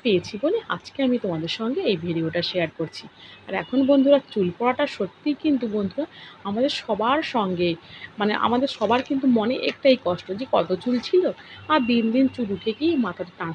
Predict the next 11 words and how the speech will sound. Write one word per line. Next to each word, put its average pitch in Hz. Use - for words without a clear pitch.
পড়ে 165
যাচ্ছে। 156
তো -
বন্ধুরা, 302
একবার 247
আমার 190
এই 262
ভিডিওটি 208
দেখে 269
এই 240
ভিটামিনটা 185